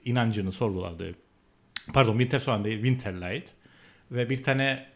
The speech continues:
piyanist kadının işte, e, Autumn Sonata. Bütün çocuklarını geride bırakıp konserlere, kariyeri için çocuklarını bırakıp sonra yüzleşmesi falan. Ya da işte Wild Strawberries, e, yaşı ilerlemiş bir adamın artık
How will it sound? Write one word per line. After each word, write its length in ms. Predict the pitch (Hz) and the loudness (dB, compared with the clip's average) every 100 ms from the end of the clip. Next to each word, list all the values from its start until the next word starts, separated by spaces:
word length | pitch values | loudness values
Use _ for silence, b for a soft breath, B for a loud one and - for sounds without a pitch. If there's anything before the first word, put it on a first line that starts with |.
| - | 2
piyanist 460 | 151 127 104 - | 4 4 2 -2
kadının 380 | 123 110 95 90 92 | -2 -2 -2 -6 -10
işte, 200 | - 101 92 - - | -12 -10 -10 -12 -10
e, 60 | 101 98 95 - | -8 -6 -8 -2
Autumn 340 | 120 127 123 95 | 2 2 0 -8
Sonata. 600 | - 92 85 - 90 - b b _ 117 | -6 -6 -6 -8 -10 -14 b b _ -6
Bütün 260 | - 113 | -2 -4
çocuklarını 800 | 113 - 131 139 110 95 98 101 110 | -2 -2 -2 -2 -6 -6 -8 -10 -2
geride 320 | 123 117 101 | 2 2 0
bırakıp 480 | 107 104 - 101 - | -2 -4 -6 -12 -8
konserlere, 560 | - 117 113 110 95 92 | -4 -2 -2 -4 -4 -6
kariyeri 460 | - 117 104 92 | -2 0 0 -4
için 180 | 98 - | -8 -6
çocuklarını 460 | 110 113 - 98 101 | -4 -4 -6 -8 -6
bırakıp 280 | 107 104 95 | -6 -8 -8
sonra 180 | 117 107 | -2 0
yüzleşmesi 600 | 117 107 101 98 92 101 | 2 0 -4 -8 -10 -10
falan. 340 | 104 98 214 B B B B B | -10 -10 -12 B B B B B
Ya 220 | 151 117 | 2 4
da 120 | 120 120 | 2 -2
işte 480 | - 123 117 110 - | -4 -2 -2 -4 -8
Wild 300 | 117 127 117 | 2 4 4
Strawberries, 800 | - - 110 101 98 92 92 - | -2 -6 -4 -4 -4 -8 -12 -12
e, 40 | 101 95 - _ - 107 104 - | -12 -12 -20 _ -12 -10 -10 -4
yaşı 360 | 120 117 - 117 | 0 0 0 -4
ilerlemiş 680 | 110 117 120 107 98 92 - | -4 0 0 0 -4 -6 -4
bir 80 | |
adamın 300 | 113 101 92 | -4 -4 -6
artık 320 | 113 110 120 | -6 -6 -10